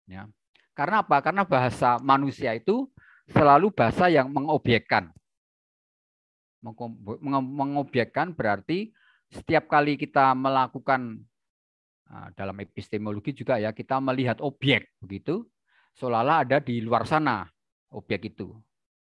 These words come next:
Dan itu tidak mungkin kita membicarakan ada seolah-olah di luar sana ya.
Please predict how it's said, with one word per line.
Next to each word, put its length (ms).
Dan 160
itu 160
tidak 180
mungkin 320
kita 300
membicarakan 720
ada 480
seolah-olah 500
di 140
luar 160
sana 400
ya. 160